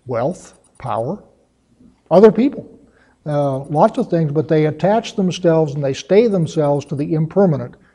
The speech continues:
instead of to the eternal. Okay? And those who stay themselves on the eternal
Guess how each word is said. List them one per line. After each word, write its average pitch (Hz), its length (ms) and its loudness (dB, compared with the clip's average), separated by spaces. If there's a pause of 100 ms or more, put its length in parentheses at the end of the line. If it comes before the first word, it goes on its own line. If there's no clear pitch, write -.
(180)
instead 165 460 2
of 151 280 2
to 156 100 -6
the 135 140 -2
eternal. 135 460 -6 (1120)
Okay? 143 240 -10 (640)
And 139 200 -4
those 202 380 8
who 190 120 2
stay 185 320 4
themselves 165 520 2
on 143 160 -2
the 135 100 -4
eternal 151 680 -4